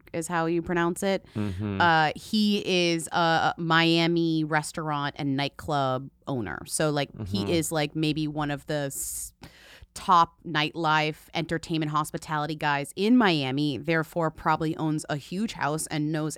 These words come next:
Speaker 1: every celebrity who has a house in or near Miami, right? And so,
Speaker 2: Mm-hmm.
Speaker 1: like, his house is, like, their family hosted it, and it, like, if you think about it in that way, it makes sense. It's almost like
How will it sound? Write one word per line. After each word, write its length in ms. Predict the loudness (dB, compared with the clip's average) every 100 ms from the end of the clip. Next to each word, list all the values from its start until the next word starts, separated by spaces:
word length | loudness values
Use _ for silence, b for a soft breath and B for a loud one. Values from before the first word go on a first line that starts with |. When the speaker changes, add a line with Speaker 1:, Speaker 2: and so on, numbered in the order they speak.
| 0
Speaker 1:
every 260 | 0 2
celebrity 540 | -2 -2 -2 -2 -4 -4
who 280 | 0 0 0 B B
has 200 | 0 0 0
a 80 | -2
house 340 | 0 -2 -2 -2
in 240 | 0 0
or 260 | 0 0 2
near 300 | 0 -4 -6
Miami, 600 | -6 -6 -6 -6 -8 -6
right? 300 | -4 -2 -2
And 240 | -4 -4 -2
so, 140 | -2
Speaker 2:
Mm-hmm. 80 | 0
Speaker 1:
like, 280 | -2 -2 -8 _
his 280 | -2 0 2
house 280 | 2 2 0
is, 140 | -8 -2
like, 220 | 0 0 B B B B
their 300 | 0 6 6
family 440 | 6 2 2 2 2
hosted 420 | 2 2 0 0
it, 220 | 0 0
and 220 | 0 0 0
it, 180 | -2
like, 260 | 0 0 0 -4 -10
if 120 | -10
you 60 | -4
think 220 | -4 -2
about 240 | 2 2
it 80 | 0
in 100 | 2
that 240 | 6 6
way, 180 | 4 -2
it 60 | 0
makes 240 | -2 -4
sense. 300 | -4 -4 -4
It's 140 | -6 -2
almost 360 | 0 -2 -2
like 280 | 0 0 -2